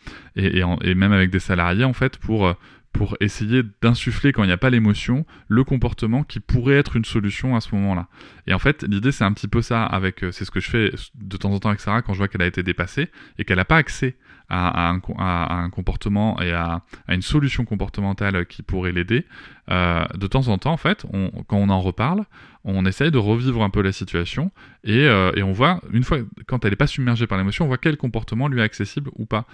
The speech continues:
quelle solution lui est accessible ou pas, et, euh, fait, force est de constater que alors, c'est pas, c'est pas du cent pour cent fiable, hein, bien sûr, hein, mais, euh, assez régulièrement, ça lui permet d'invoquer la solution, puisqu'en fait, elle n'a plus qu'à s'en souvenir, euh, de cette solution qu'elle a vue en entraînement.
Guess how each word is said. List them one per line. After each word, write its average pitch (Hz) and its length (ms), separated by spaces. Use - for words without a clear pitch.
quelle 98 140
solution 127 420
lui 135 80
est 107 40
accessible 104 420
ou 95 60
pas, 151 220
et, 139 280
euh, 95 200
fait, - 300
force - 300
est 156 60
de 123 80
constater 113 540
que 139 320
alors, 101 100
c'est 113 100
pas, 131 180
c'est - 140
pas 135 100
du 127 80
cent 131 160
pour 110 100
cent 120 120
fiable, 143 320
hein, 98 40
bien 95 140
sûr, 151 220
hein, 156 100
mais, 170 300
euh, 95 240
assez 123 240
régulièrement, 117 600
ça - 140
lui 98 80
permet 113 240
d'invoquer 143 540
la 98 140
solution, 104 360
puisqu'en 120 240
fait, - 260
elle 104 120
n'a 98 80
plus - 120
qu'à - 140
s'en 127 140
souvenir, 123 460
euh, 87 280
de 95 100
cette 95 160
solution 95 300
qu'elle 101 160
a 90 80
vue 120 100
en 131 140
entraînement. 113 440